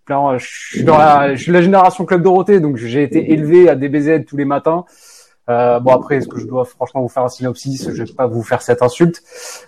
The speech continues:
Mais, euh, voilà, ça, c'est l'animé avec lequel j'ai grandi et qui, même aujourd'hui, me fait encore, me fait encore vibrer quand je regarde des, des petits, euh, des petits, des petits épisodes de temps en temps. Même Dragon Ball Super arrive à me faire, à me donner quelques petits frissons de temps en temps, même si la qualité a quand même bien chuté.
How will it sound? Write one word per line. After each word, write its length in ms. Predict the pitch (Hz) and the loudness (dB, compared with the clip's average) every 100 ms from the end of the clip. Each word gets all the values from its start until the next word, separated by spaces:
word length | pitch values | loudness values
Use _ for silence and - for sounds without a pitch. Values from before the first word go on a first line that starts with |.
| - | 2
Mais, 320 | 127 147 156 | 6 8 8
euh, 300 | 151 147 147 | 8 8 6
voilà, 300 | 139 135 - | 6 4 2
ça, 560 | - 127 123 127 127 123 | 0 2 4 4 4 2
c'est 240 | - 147 | 0 -2
l'animé 560 | 143 147 151 160 170 165 | 0 0 2 4 6 6
avec 240 | 139 139 | 4 0
lequel 260 | 143 139 139 | -4 -2 -2
j'ai 140 | 135 | -2
grandi 640 | 131 127 139 147 170 170 139 | -2 -2 -2 -2 -2 0 0
et 100 | 127 | 0
qui, 120 | 135 | -2
même 180 | 135 139 | -2 -2
aujourd'hui, 440 | 135 139 139 165 | -2 -2 0 0
me 100 | 147 | -2
fait 160 | 127 123 | -2 -2
encore, 400 | 123 135 127 127 | 0 4 4 2
me 80 | 127 | -2
fait 140 | 131 | -4
encore 220 | 120 131 | 0 0
vibrer 340 | 123 135 151 151 | 0 2 2 2
quand 120 | 127 | -2
je 60 | |
regarde 260 | 117 120 120 | -2 -4 -2
des, 220 | 120 117 | -2 -2
des 100 | 117 | -4
petits, 280 | 107 - 120 | -14 -10 -4
euh, 120 | 120 | -4
des 120 | 120 | -4
petits, 440 | 117 - 127 123 120 | -10 -8 -4 -2 -2
des 100 | - | -4
petits 200 | - 127 | -2 -2
épisodes 300 | 123 127 135 | 0 0 0
de 60 | 131 | 2
temps 220 | 139 123 | 2 4
en 100 | 123 | 4
temps. 260 | 147 156 - _ _ _ | 4 2 -2 _ _ _
Même 220 | 139 175 185 | 2 6 6
Dragon 320 | 165 180 185 | 6 6 6
Ball 260 | 180 190 | 6 4
Super 480 | - 190 175 214 202 | 2 0 4 6 8
arrive 260 | 160 165 165 | 8 6 2
à 60 | |
me 80 | 156 | 0
faire, 200 | 147 185 147 | -2 -4 -2
à 60 | |
me 80 | 151 | -2
donner 240 | 165 170 | 0 0
quelques 320 | 170 165 - 160 | 0 -2 -2 -8
petits 180 | - | -8
frissons 440 | 170 - 175 190 185 | -14 -6 -6 -4 -2
de 120 | - | -2
temps 220 | 160 156 | 0 0
en 100 | 151 | 0
temps, 180 | 170 190 | -2 -4
même 200 | 151 139 | -4 -6
si 120 | - | -6
la 120 | 139 | -6
qualité 340 | 135 143 143 160 | -4 -6 -2 -2
a 80 | 135 | -2
quand 140 | 131 | -4
même 160 | 135 135 | -4 -4
bien 100 | 135 | -6
chuté. 380 | - 120 147 | -10 -8 -8